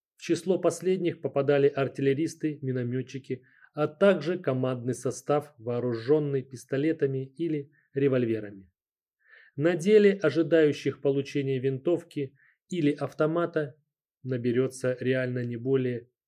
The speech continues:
сотни-полторы на полк. Смена противника на румын и включение в ударную группировку танков сразу же позитивно сказались на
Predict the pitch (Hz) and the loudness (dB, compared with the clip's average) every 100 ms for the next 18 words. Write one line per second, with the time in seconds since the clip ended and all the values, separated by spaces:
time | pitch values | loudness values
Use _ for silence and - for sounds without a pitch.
0 | _ - - 147 143 139 123 131 127 135 | _ -18 4 4 4 -2 -4 -6 -4 -4
1 | 131 143 139 - _ 117 120 - 139 120 | -2 -2 -4 -10 _ -12 -12 -6 -4 -4
2 | 101 _ _ _ _ _ _ _ _ _ | -6 _ _ _ _ _ _ _ _ _
3 | _ _ - - 147 165 180 165 165 156 | _ _ -20 -14 -4 -2 0 0 2 0
4 | 160 160 156 151 151 143 135 135 147 160 | 0 -2 -2 4 4 4 2 4 4 4
5 | 180 175 - _ _ _ 143 - 151 147 | 0 -4 -10 _ _ _ -8 -2 0 0
6 | - 165 156 139 123 139 131 147 127 131 | 2 4 4 2 2 2 4 4 4 0
7 | 123 123 131 139 139 127 - 123 117 - | -2 -4 0 4 6 4 2 -10 -10 -6
8 | 131 127 104 113 - 123 135 120 117 117 | -4 -4 -4 -6 -6 -2 -2 0 -2 -2
9 | 127 113 104 104 - 123 120 117 - 113 | -2 -4 -6 -10 -8 -6 -4 -6 -8 -10
10 | 104 127 131 - - _ _ _ - 147 | -4 -2 -2 -4 -14 _ _ _ -4 0
11 | 170 | 0